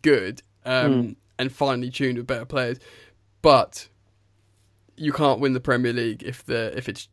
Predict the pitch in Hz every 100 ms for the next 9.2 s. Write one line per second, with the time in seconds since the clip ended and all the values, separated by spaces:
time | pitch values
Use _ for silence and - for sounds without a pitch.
0 | _ _ - 127 - 113 80 131 123 127
1 | 127 127 120 120 139 123 123 123 127 -
2 | 139 127 - 135 123 - _ _ _ _
3 | _ - - - 151 143 151 139 127 131
4 | 135 - - 165 165 123 123 165 156 135
5 | 120 151 165 185 - 170 175 165 170 160
6 | 143 143 143 135 135 - 139 113 131 127
7 | 143 143 - - 175 175 165 156 147 131
8 | 131 139 139 131 139 131 131 143 127 131
9 | 113 -